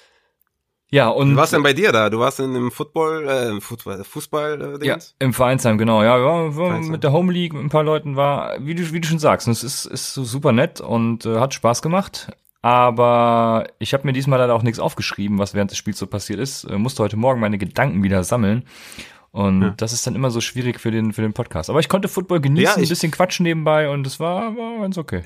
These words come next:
Speaker 2: Ja, das
Speaker 1: War
Speaker 2: ist
Speaker 1: gut.
Speaker 2: das Ding, ne? So, man hat so Interaktion und man quatscht und so. Und ich find, also ich hatte ja auch dann in der letzten Folge gesagt, warum ich das nicht so gerne mag, weil man hat halt nicht so die hohe Aufmerksamkeit auf das Spiel.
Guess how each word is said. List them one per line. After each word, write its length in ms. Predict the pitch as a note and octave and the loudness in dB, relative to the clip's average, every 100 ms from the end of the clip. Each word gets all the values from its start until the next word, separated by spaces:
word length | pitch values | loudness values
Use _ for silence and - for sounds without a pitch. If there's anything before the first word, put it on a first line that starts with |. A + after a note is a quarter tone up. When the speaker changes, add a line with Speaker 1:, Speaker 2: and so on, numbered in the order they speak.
| - | -6
Speaker 2:
Ja, 280 | C3+ B3 | 0 2
das 0 | |
Speaker 1:
War 80 | C4+ | 2
Speaker 2:
ist 60 | F#3+ | 0
Speaker 1:
gut. 80 | D#3+ | 0
Speaker 2:
das 120 | - | 0
Ding, 200 | A#3 G#2+ | 2 2
ne? 560 | B2 G#3 C3+ - B2 C3 | 2 0 -2 -6 -8 -8
So, 220 | B2+ D#3+ | -6 -4
man 160 | D#3 D3+ | -2 -2
hat 140 | E3+ | -2
so 100 | C3+ | -2
Interaktion 560 | D3 E3 B2 - F3+ F3 | 0 2 0 0 -2 0
und 60 | |
man 180 | B2+ A#2+ | 0 -2
quatscht 280 | - E3 - | -2 -6 -4
und 100 | E3 | -6
so. 100 | D#3+ | -4
Und 140 | D#3+ | -4
ich 100 | D3 | -4
find, 540 | - - - G#3+ A3 - | -6 -10 -2 0 0 -2
also 260 | B2+ C3 | -2 -2
ich 140 | C3 F#3 | -6 -4
hatte 120 | F3+ | 0
ja 80 | D3+ | 2
auch 100 | C3+ | 2
dann 240 | C#3 C#3 | 0 0
in 60 | B2+ | 0
der 80 | C3 | -2
letzten 160 | C3+ - | -2 -4
Folge 160 | C#3+ | -4
gesagt, 240 | C3+ C3 A2 | -2 -4 0
warum 240 | A#2+ G#3 | 0 0
ich 80 | - | -2
das 140 | A2 | -2
nicht 120 | A2 | -4
so 80 | G2+ | -4
gerne 180 | G#2 G#2+ | -2 -2
mag, 140 | B2 | 0
weil 140 | A2+ B2+ | 2 4
man 260 | C3+ C3+ | 4 0
hat 160 | B2+ E3+ | -2 0
halt 140 | C#3+ | 0
nicht 160 | C3+ D3+ | 0 -4
so 100 | C3+ | -4
die 220 | B2+ A#2+ | -2 -2
hohe 500 | - - G#2+ C3+ D3+ | -4 -10 -6 0 4
Aufmerksamkeit 580 | B2 C#3 G#2 G#2+ G2 G#2+ | 4 2 -2 -2 -2 -2
auf 120 | G#2+ | -4
das 120 | G#2 | -6
Spiel. 360 | - B2 G#2 A2 | -6 -2 -2 -4